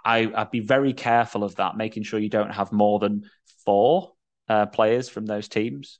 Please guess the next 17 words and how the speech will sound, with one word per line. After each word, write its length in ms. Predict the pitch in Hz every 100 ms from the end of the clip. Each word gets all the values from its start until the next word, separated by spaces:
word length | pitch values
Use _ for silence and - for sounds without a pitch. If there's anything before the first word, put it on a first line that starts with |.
| _
Um, 260 | 104 101 101
and, 220 | - 151 160
and 120 | 170
why 140 | 196
would 140 | 240 151
you 60 |
want 140 | 131 123
Arsenal 280 | 113 - 104
assets 240 | - -
anyway, 320 | 127 135 95
really, 520 | 92 113 117 95 95 95
with 140 | 110
their 120 | 104 98
fixtures? 560 | - - - - 113 - - - _
You 140 | - 107
know, 40 | -
Spurs 640 | - - 135 127 117 110